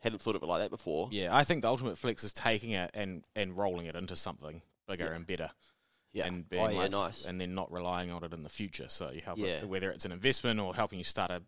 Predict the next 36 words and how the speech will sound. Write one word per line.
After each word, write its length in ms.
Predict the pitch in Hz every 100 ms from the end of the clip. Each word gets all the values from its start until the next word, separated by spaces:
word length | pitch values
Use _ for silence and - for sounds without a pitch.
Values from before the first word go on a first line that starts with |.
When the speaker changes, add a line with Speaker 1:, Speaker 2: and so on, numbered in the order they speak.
| _ -
Speaker 2:
uh, 80 | -
start 260 | - 104 80
something 320 | 101 85 90
up 140 | 98 -
as, 140 | 90
on 180 | 87 98
the 80 | 90
side 320 | 110 101 98
or 80 | 90
whatever. 400 | 87 98 80 76 - - -
Speaker 1:
Yeah. 440 | 95 80 95 87
Speaker 2:
Um, 280 | 87 85 85 - _ _
'cause 280 | - 104 -
they're, 200 | 107 107
they're 240 | 87 107
fucking 340 | - - 127 101
chucking 260 | 110 98 92
in 80 |
the 80 | 87
system 280 | - 101 95
and 120 | 87
devaluing 500 | 95 85 92 95 85
it 80 | 82
anyway, 340 | 95 92 80
so 140 | 85 98
you 80 | 92
might 140 | 87
as 80 | 87
well 140 | 87
roll 200 | 85 87 85
it 40 |
and 80 | 78
do 140 | 90
something 260 | - 71 76
with 120 | 82
it. 120 | -